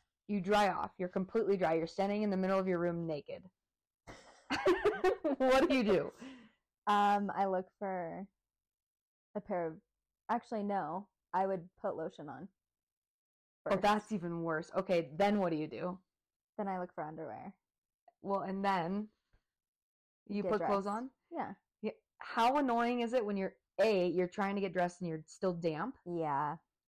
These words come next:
Speaker 1: Or you're
Speaker 2: Mm-hmm.
Speaker 1: trying to get dressed and you had just put lotion on your legs and you're trying to,
Speaker 2: Yeah.
Speaker 1: I wear leggings ninety-nine percent
Speaker 2: Same.
Speaker 1: of the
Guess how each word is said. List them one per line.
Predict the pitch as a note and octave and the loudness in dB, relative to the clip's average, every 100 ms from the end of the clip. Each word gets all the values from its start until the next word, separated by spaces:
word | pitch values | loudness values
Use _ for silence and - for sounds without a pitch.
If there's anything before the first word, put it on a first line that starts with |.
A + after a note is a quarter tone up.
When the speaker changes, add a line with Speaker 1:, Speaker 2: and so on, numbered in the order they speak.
| _ | _
Speaker 1:
Or | G3 C4 A#3 F#3+ | 4 6 6 6
you're | F#3+ G3 | 4 2
Speaker 2:
Mm-hmm. | G3 | 0
Speaker 1:
trying | G#3+ G#3+ | -2 0
to | |
get | G#3+ F3 | 0 0
dressed | G3 F#3+ - | 0 0 -2
and | F#3+ | -4
you | F#3 | 0
had | F#3 F3+ | 0 0
just | F#3 F#3 - | 0 0 0
put | G3+ | 0
lotion | E3+ E3+ - F#3+ | 2 2 0 -4
on | F#3+ | -4
your | G3 | -2
legs | G3 G#3 G#3+ - | -2 -2 -4 -8
and | F#3 | -4
you're | F3+ | -4
trying | F3+ F#3+ F#3 | -2 -4 -2
to, | |
Speaker 2:
Yeah. | E3+ D3+ C#3+ D3 - | -4 -2 -2 -4 0
Speaker 1:
I | G3 A#3 | 4 4
wear | C#4 D#4+ | 4 2
leggings | A3+ F#3+ G3+ G#3+ A3 A3 - | 2 0 0 -2 -4 -10 -8
ninety-nine | G3 F#3 F3+ F#3 F3+ F3+ E3 D#3+ E3+ | -4 -2 0 -2 -2 -2 0 -2 -4
percent | F#3 E3 | -6 -4
Speaker 2:
Same. | E3 | -4
Speaker 1:
of | |
the | E3 | -4